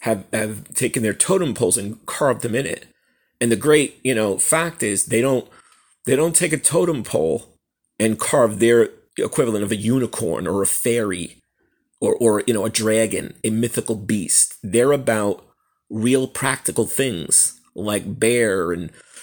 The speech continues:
and, you know, coyote, wolves. So when you see a totem pole with a Sasquatch on it, there was a good reason for that to be there.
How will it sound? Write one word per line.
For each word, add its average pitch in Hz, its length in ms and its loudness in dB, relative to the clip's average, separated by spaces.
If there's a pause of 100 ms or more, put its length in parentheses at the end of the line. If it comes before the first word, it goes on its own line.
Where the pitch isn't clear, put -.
(100)
and, 90 320 -8
you 107 60 -4
know, 76 280 -8 (580)
coyote, 107 500 4
wolves. 98 840 2 (220)
So - 160 2
when 120 140 0
you 165 180 -2
see 175 300 4
a - 60 2
totem 196 460 0
pole 113 340 -2
with 117 200 -4
a 113 160 -2
Sasquatch - 880 2
on 78 120 -6
it, 80 180 -6 (480)
there 139 100 0
was 127 160 2
a 117 40 -2
good 160 200 2
reason 160 720 0
for 120 120 -2
that 104 200 -2
to 123 80 -2
be 170 340 -2
there. 101 400 -4